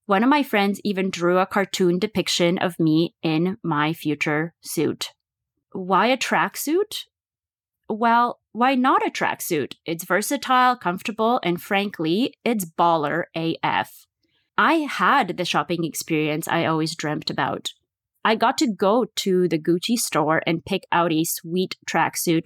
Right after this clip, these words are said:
with the help of a knowledgeable salesman. I joked that I can never shop anywhere else again. Why do I ever need new clothes now?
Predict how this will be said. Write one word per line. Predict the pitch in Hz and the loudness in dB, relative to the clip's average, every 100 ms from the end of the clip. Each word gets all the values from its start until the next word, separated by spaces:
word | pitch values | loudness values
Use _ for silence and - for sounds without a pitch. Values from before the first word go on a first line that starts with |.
| - | -4
with | 175 | -2
the | 220 | 0
help | 185 160 - - | 2 0 0 -4
of | 285 | 0
a | 349 | 2
knowledgeable | 214 165 170 175 185 202 | 4 2 2 0 -2 -2
salesman. | 196 - 151 156 156 147 160 - _ _ _ _ _ - | 0 0 0 0 -2 -2 -2 -6 _ _ _ _ _ -2
I | 208 | -2
joked | 180 220 226 - 240 | 2 2 2 -2 -2
that | 247 220 | 0 2
I | 208 | 0
can | - 254 202 | 0 0 2
never | 170 196 | 2 0
shop | 202 - 175 - | 0 2 2 0
anywhere | 165 160 180 185 - | -2 -2 0 0 0
else | 151 160 - | 0 -2 -6
again. | 196 - 139 - 180 - _ _ _ _ | -6 -4 -4 -4 -8 -14 _ _ _ _
Why | - 190 240 302 320 | -10 0 2 2 0
do | 233 214 | -2 2
I | 185 196 208 - 190 | 2 2 -2 -6 -4
ever | 196 196 180 202 - | -2 0 2 2 0
need | 185 180 220 | -2 0 2
new | 220 220 | 2 0
clothes | - 175 196 | -2 -2 0
now? | 226 226 349 - - | 0 2 2 0 -4